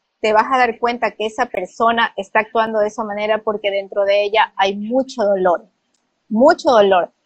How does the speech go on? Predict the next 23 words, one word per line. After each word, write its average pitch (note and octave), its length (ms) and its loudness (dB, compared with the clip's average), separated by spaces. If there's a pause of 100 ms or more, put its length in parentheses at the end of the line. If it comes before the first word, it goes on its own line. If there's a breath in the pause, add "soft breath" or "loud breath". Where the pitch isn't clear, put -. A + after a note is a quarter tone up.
(200)
Sé - 300 0
que D#4 160 0
cuesta, C4 640 2 (260)
porque A3 220 0
a G#3+ 40 -2
nosotros, A3+ 520 -4
por A3 140 -2
lo F#3+ 80 0
menos A3+ 260 -4 (100)
a G3 60 -10
mí G#3 100 -6
me A3+ 180 -4
cuesta, A#3 320 0
o - 20 -12
sea, G3 320 2
hay G3 100 0
un A3 60 -4
momento G#3+ 340 -2
en A3+ 140 -4
que G3 100 -8
yo F#3+ 140 -4
digo, G3+ 240 -2
bueno, A3 240 2